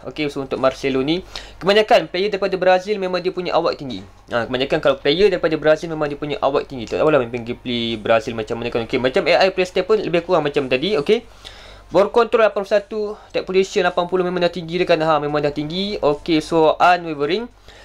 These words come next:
Marcelo turn kat behind and turn solo control. Rushing shoot.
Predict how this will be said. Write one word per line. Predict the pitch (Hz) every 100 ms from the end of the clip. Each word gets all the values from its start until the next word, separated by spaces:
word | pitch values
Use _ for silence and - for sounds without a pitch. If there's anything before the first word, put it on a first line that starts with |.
| -
Marcelo | - 175 190 190 190
turn | - 208 185
kat | 175 139
behind | 175 180
and | 175
turn | 180 175
solo | 170
control. | 185 180 160
Rushing | 185 196 208
shoot. | 220 -